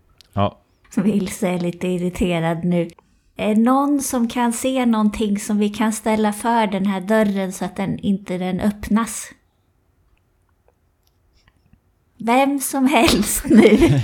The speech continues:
Speaker 2: när som helst.
Speaker 1: Mildred börjar väl kolla runt lite granna, eh, in i rummet för att se om man kan hitta någonting.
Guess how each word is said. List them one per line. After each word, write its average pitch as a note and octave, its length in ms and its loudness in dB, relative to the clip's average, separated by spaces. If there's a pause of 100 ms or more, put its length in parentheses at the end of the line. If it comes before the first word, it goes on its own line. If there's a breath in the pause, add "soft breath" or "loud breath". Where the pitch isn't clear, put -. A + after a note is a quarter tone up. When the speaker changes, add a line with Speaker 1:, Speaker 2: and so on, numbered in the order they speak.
Speaker 2:
när C#4+ 340 8
som - 240 2 (160)
helst. - 640 0 (920 loud breath)
Speaker 1:
Mildred G#2 460 2
börjar G2+ 240 4
väl G#2 280 0 (180)
kolla G2+ 200 2
runt G2 380 -2
lite G2+ 200 -4
granna, G2 400 0 (140)
eh, G2 340 -4
in G2+ 140 -4
i G2 80 -4
rummet G2 520 -8 (160)
för A2 60 -6
att - 80 -12
se G#2 140 0
om - 20 0
man F#2 80 -4
kan G2+ 100 -4
hitta G#2 280 0
någonting. G2+ 380 -2